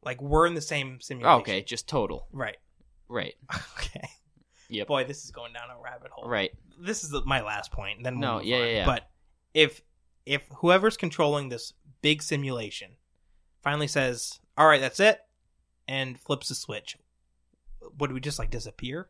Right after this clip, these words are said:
Speaker 2: Might be death for us.
Speaker 1: But that's on an individual basis. I mean, ends the simulation as in everyone
Speaker 2: Then
Speaker 1: on
Speaker 2: we
Speaker 1: Earth.
Speaker 2: probably all die. Then that's probably
Speaker 1: We just
Speaker 2: when
Speaker 1: get
Speaker 2: the,
Speaker 1: all wiped
Speaker 2: that's
Speaker 1: out?
Speaker 2: probably when the asteroid, that's probably what they did for the dinosaurs.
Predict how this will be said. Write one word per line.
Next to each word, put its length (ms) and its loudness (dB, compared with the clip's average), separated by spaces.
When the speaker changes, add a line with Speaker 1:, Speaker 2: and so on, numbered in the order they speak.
Speaker 2:
Might 240 -12
be 80 -4
death 520 -4
for 260 -6
us. 360 -4
Speaker 1:
But 80 -10
that's 200 -4
on 120 0
an 80 -2
individual 480 -6
basis. 580 2
I 160 8
mean, 540 0
ends 220 2
the 80 -2
simulation 640 -2
as 240 -6
in 320 -14
everyone 880 2
Speaker 2:
Then 100 6
Speaker 1:
on 60 4
Speaker 2:
we 60 8
Speaker 1:
Earth. 60 2
Speaker 2:
probably 480 6
all 180 4
die. 500 0
Then 320 2
that's 220 6
probably 300 8
Speaker 1:
We 0 -
just 60 4
Speaker 2:
when 100 6
Speaker 1:
get 60 8
Speaker 2:
the, 40 8
Speaker 1:
all 140 4
wiped 200 0
Speaker 2:
that's 140 2
Speaker 1:
out? 120 0
Speaker 2:
probably 260 10
when 160 4
the 100 2
asteroid, 480 6
that's 140 0
probably 200 4
what 120 4
they 100 6
did 180 2
for 100 -4
the 100 -2
dinosaurs. 720 4